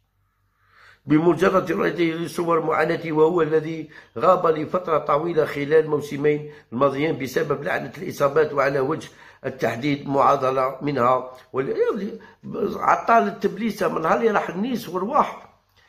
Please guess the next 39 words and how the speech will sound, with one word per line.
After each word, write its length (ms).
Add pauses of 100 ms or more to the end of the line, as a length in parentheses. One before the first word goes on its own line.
(200)
التبليسة 680
اثنين 540
وخ-، 320
اثنين 400
وعشرين 360
خطرة 300
مع 180
المنتخب 520
الوطني 440
مع 140
النيس. 240 (480)
على 100
بالكم 260
عطاش 380
على 320
لاعب 280
ليكيب 300
ناسيونال 640 (680)
من 120
ألفين 500
وسبعة 220
عشر 160
أول 260
مباراة 540
هنايا 300
كونت 360
أديبايور. 880 (380)
نهار 160
اللي 180
بليساه 640
أديبايور 500
دخل 360
تحت 260
كرعين 340
تاع 200
أديبايور 460
تحسب 400
باللي 220
خروف. 360